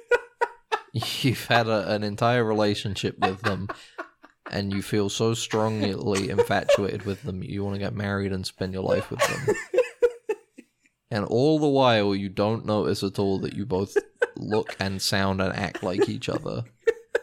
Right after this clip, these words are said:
Speaker 1: and have similar interests and, and tastes and such.
Speaker 2: But it's like, you know, it's like that you both have that disorder that don't let you, like, read.
Speaker 1: Like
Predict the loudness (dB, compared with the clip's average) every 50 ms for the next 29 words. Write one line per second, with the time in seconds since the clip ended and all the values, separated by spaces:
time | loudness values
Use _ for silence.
0 | -6 _ -8 -6 -2 -2 -2 0 0 0 0 0 0 0 0 0 2 2 2 0
1 | -2 -4 -4 -4 -2 -2 -2 -2 -4 -6 -6 -6 -6 -6 -6 -8 -10 -10 -10 -10
2 | -10 -10 -10 -8 -8 -8 -8 -8 -10 -12 -12 -12 -12 -12 -10 -10 -10 -10 -10 -14
3 | -16 -20 _ _ _ _ _ -14 -14 -10 -8 -8 -8 -6 -6 -6 -6 -4 0 2
4 | 2 2 2 0 -6 _ _ -12 -8 -4 -2 0 0 -2 -2 0 0 0 2 2
5 | 2 2 2 2 0 -4 _ -6 -6 -6 -6 0 2 2 2 2 2 0 -2 0
6 | 2 0 0 0 -2 -4 -4 0 2 2 2 2 0 0 0 0 -2 -2 -2 -2
7 | -2 -2 -2 -2 -4 -6 -6 -6 -6 -6 -4 -4 -4 -6 -6 -8 -8 -8 -8 -6
8 | -6 -8 -10